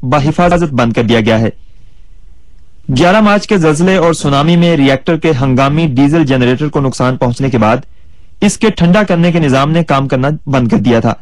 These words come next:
ٹوکیو الیکٹرک پاور کمپنی کے مطابق ری ایکٹر میں ٹھنڈے پانی کا درجہ حرارت دوپہر دو بج کر تیس منٹ پر ایک سو ڈگری سینٹی گریڈ سے نیچے گر گیا۔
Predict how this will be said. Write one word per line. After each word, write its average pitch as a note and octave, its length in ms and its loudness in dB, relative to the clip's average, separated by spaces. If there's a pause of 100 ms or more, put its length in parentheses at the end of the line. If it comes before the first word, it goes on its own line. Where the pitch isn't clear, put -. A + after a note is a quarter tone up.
(1160)
ٹوکیو A3 300 2
الیکٹرک G3 480 2
پاور F#3 240 2
کمپنی F3+ 360 0
کے F3+ 100 2
مطابق D3 640 0
ری D3+ 160 4
ایکٹر D#3+ 260 0
میں G3 160 4
ٹھنڈے E3 280 0
پانی D#3 260 0
کا D#3 80 0
درجہ A#2+ 260 2
حرارت A#2+ 460 0 (340)
دوپہر G3+ 440 2
دو E3+ 240 2
بج F3 220 0
کر F#3 160 0
تیس F#3+ 340 0
منٹ C3 280 0
پر - 120 2 (500)
ایک G3+ 240 2
سو G#3 140 0
ڈگری F3 280 2
سینٹی D#3 300 0
گریڈ C#3+ 180 2
سے E3+ 100 -2
نیچے C3+ 280 0
گر G#2+ 140 0
گیا۔ G#2+ 120 2